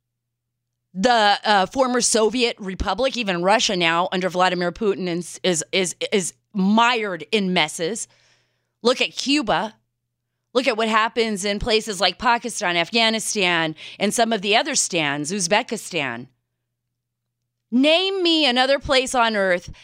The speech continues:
that is as great as this nation, where you got a seven eleven open twenty-four seven, you get yourself a Slurpee whenever you want,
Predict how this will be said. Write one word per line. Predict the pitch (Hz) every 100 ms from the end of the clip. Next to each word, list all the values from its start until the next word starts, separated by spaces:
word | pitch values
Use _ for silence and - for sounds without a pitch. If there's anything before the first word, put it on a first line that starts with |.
| _
that | 240 226 -
is | 233 208 -
as | 214 202 180
great | 160 214 220 247 262 -
as | 202 160
this | 208 202 196
nation, | 180 170 147 123 - _ _ _ _
where | 247 240
you | 220
got | 240
a | 233
seven | 294 254 262
eleven | 247 254 226 208
open | 190 185
twenty-four | - 214 233 254 269 277 269
seven, | 247 247 240 247 - - -
you |
get | 220 -
yourself | 240 233 226
a | 233
Slurpee | - 233 196 170
whenever | 180 190 196
you | 196
want, | 185 156